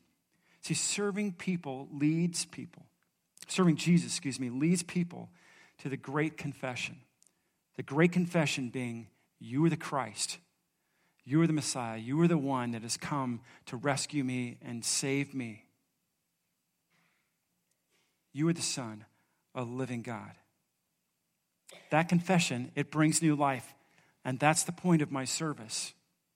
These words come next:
to bring new life to people. Romans ten, nine through ten says, "If you confess with your mouth that Jesus is Lord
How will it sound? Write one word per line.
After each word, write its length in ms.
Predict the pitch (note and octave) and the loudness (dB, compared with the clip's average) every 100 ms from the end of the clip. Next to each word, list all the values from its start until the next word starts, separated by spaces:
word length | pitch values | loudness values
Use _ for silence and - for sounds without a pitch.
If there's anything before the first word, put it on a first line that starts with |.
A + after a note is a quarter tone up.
| _ | _
to 80 | - | -10
bring 260 | - D3+ D3+ | -2 2 4
new 160 | D#3+ | 4
life 240 | D3+ E3 F3 | 2 0 0
to 100 | C#3+ | -6
people. 440 | - A2 A2+ G2 _ _ _ _ _ _ D3 | -12 -18 -20 -20 _ _ _ _ _ _ 2
Romans 380 | D#3 E3+ E3 | 8 8 6
ten, 340 | - E3+ C3+ B2 | 2 0 0 -2
nine 200 | C3 C3+ | -2 -4
through 120 | D3 | -8
ten 220 | - C#3+ | -4 -4
says, 320 | B2 C3 A#2+ C3+ | -4 -6 -6 -8
"If 140 | C3+ | -10
you 60 | C#3+ | -6
confess 460 | D3 - E3+ - | -6 4 4 4
with 160 | E3 E3+ | -2 -2
your 100 | D#3 | 0
mouth 360 | D3+ F3 G3 | 4 6 4
that 120 | C3+ - | 0 0
Jesus 380 | D3+ E3+ E3+ | 4 6 4
is 160 | D3 C3+ | 0 -4
Lord 400 | C#3 D#3+ F3 | -2 2 2